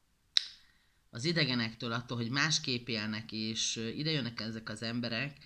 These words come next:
én, ö, mindig gondolkozok, hogy, tehát, hogyha, ha tényleg magamba mélyedek és elgondolkozok,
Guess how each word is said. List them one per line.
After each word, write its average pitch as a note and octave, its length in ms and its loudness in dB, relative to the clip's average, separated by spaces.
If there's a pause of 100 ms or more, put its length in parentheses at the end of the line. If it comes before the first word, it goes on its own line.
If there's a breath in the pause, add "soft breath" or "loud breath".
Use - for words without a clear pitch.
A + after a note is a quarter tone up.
(560 loud breath)
én, C#3 380 2
ö, C#3 380 2 (760 loud breath)
mindig F#3 320 4
gondolkozok, A2 920 -2 (540 loud breath)
hogy, B2+ 560 -4 (1500 loud breath)
tehát, C#3 160 -6
hogyha, D3+ 280 -2
ha C3 360 0
tényleg F3+ 360 6
magamba B2+ 380 2
mélyedek A2+ 400 0
és A2 180 -2
elgondolkozok, A2 880 -4